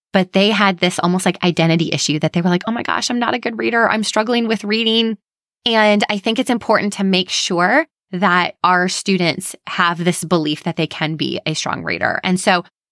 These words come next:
a couple things that you can do. I think first thing is to celebrate the reading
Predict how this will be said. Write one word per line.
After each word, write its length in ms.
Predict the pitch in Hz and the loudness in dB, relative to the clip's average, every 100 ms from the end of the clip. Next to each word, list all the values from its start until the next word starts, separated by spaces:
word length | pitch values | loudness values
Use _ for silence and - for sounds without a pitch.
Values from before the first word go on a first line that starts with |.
| - | -4
a 80 | |
couple 220 | - 262 359 | 0 0 2
things 200 | 277 240 | 0 0
that 120 | - | 0
you 140 | 185 | 0
can 160 | 185 214 | 2 0
do. 320 | 175 135 240 - _ _ _ _ - | 0 0 -4 -8 _ _ _ _ -8
I 60 | 240 | -2
think 160 | 254 | -2
first 240 | - 381 - | 0 -2 2
thing 140 | 381 | 0
is 240 | - 226 - | 2 -2 0
to 140 | 240 | -2
celebrate 680 | - - 220 302 269 262 - | 0 0 2 2 2 2 0
the 240 | 185 208 | 0 0
reading 540 | 185 196 208 214 208 | 2 2 2 2 2